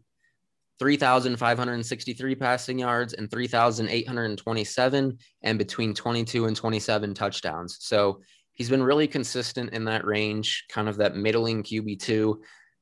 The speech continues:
The thing that I I th-, I think he's a little bit capped just because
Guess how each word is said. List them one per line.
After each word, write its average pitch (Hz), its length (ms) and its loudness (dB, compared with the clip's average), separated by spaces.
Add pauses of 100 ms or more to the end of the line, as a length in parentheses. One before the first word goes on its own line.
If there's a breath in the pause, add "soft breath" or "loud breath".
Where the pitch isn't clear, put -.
(180)
The 117 80 0
thing 156 180 4
that 170 120 4
I 113 440 6 (760)
I 104 220 -2
th-, - 180 -6
I 156 40 0
think 160 340 -4 (680)
he's 151 220 0
a 151 60 2
little 196 260 4
bit 160 280 2 (640)
capped - 580 -2
just 120 220 -10
because 113 680 0